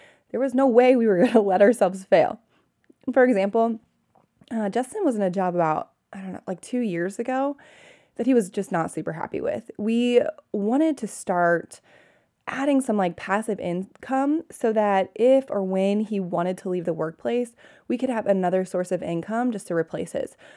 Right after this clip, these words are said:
So we started to invest in rental properties, which my mom and my stepdad actually had done for,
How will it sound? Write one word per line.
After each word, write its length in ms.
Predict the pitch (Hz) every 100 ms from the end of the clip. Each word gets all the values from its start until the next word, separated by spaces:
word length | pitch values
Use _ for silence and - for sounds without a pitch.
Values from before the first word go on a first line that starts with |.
| _
So 320 | - 226 - -
we 120 | 233
started 380 | 294 330 202 170 _ _ -
to 140 | -
invest 420 | 185 165 156 185 -
in 160 | 185 170
rental 280 | 214 -
properties, 560 | - - - 107 82 -
which 340 | 180 - -
my 320 | 208 175 175 180
mom 400 | 180 185 202 226
and 80 |
my 80 | 180
stepdad 400 | 160 190 185 -
actually 320 | - - 170
had 180 | 165 170
done 280 | 165 165 165
for, 340 | 165 165 160